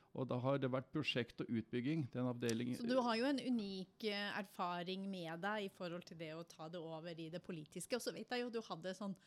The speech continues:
Speaker 2: herlig mål om å, det var planutvalget som på en måte var drømmen for deg. Men der måtte du vike og gi til S V. Hvordan var det? Da tror jeg du var litt skuffa.
Speaker 1: Eh, nja, altså, jeg synes i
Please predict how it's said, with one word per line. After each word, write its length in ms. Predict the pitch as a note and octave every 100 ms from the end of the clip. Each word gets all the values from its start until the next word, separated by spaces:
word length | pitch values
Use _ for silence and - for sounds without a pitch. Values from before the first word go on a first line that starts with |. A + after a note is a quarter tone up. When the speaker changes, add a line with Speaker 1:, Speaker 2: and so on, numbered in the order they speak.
| - - - - -
Speaker 2:
herlig 340 | A3 F3 G#3
mål 440 | G#3 F#3 F#3 A3 G3+
om 180 | G3+
å, 180 | G3+ G3
det 100 | G3
var 100 | G3
planutvalget 880 | G#3 - G3+ E3+ D#3+ F3+ A#3+ B3+ C#4
som 180 | - B3+
på 120 | -
en 60 | A#3+
måte 360 | A#3 E3+ - F3
var 180 | F#3 F#3+
drømmen 480 | G3 F#3+ E3+ F3+ G#3+
for 140 | G#3+
deg. 320 | A3+ F#4 D4 D#3+ -
Men 100 | C4+
der 140 | C4
måtte 260 | D4+ F#4 G4
du 100 | G#4+ A4
vike 320 | F#4 - - A#3
og 100 | B3
gi 180 | A3 G#3
til 160 | C4+
S 280 | B3 - -
V. 100 | F3+ G3
Hvordan 240 | A#3+ A3 E4
var 160 | G#4
det? 180 | F4+ B3 A4+ - - - -
Da 60 | D4+
tror 140 | G#4+
jeg 20 | G4
du 100 | D#4
var 120 | B3
litt 160 | C#4
skuffa. 400 | - D#4 - A#3 F#4 - - - - -
Speaker 1:
Eh, 160 | F3 E3+
nja, 280 | F3 F#3 F3+ F3+ F#3 - E3
altså, 340 | E3+ - F3 E3+
jeg 400 | - G#2 E3+ D#3+
synes 400 | D#3 C#3 -
i 80 | D3+